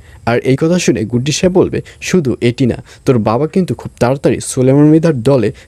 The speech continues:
যোগ দিবে, সেটিও তুই দেখার জন্য প্রস্তুত হ।" তখন উগান্ডা বলবে, "এগুলো আপনি কি বলছেন? এগুলো কিছুই আমি বিশ্বাস করতে পারছি না, কারণ আমার বাবা সোলেমান মৃধার সাথে অনেক আগে থেকেই শত্রুতা।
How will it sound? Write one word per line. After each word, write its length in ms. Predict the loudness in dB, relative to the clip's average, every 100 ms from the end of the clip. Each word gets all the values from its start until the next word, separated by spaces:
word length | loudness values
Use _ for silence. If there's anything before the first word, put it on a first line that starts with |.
| -6
যোগ 220 | 0 0 0
দিবে, 220 | -4 -4 -14 -12
সেটিও 400 | -2 0 2 0
তুই 160 | 2
দেখার 320 | 0 0 -2 -2
জন্য 180 | 0 -2
প্রস্তুত 460 | -2 -4 -2 -6 -8
হ।" 40 | -12 -16 -20 -20 -12 -2
তখন 320 | -2 0 -4 -4
উগান্ডা 360 | -2 0 2 0
বলবে, 260 | 0 -2 -8 -8
"এগুলো 320 | 0 0 2 0
আপনি 240 | 0 -4
কি 200 | -4 -2
বলছেন? 340 | 0 0 -4 -6
এগুলো 260 | -2 2 2
কিছুই 400 | 0 -2 0 0
আমি 140 | 0 -2
বিশ্বাস 400 | -2 -4 -4 -4
করতে 220 | -4 -2
পারছি 260 | -4 -6 -10
না, 80 | -12 -18 -10 -2
কারণ 160 | -2 0
আমার 240 | 0 2
বাবা 320 | 2 0 0 -2 -8 -18 -6
সোলেমান 400 | 0 2 2 2
মৃধার 240 | 2 0
সাথে 280 | 0 -2 -2 0
অনেক 240 | 0 0 -2
আগে 220 | -4 -2
থেকেই 340 | -4 -4 -4
শত্রুতা। 520 | -4 -4 -2 -2 -2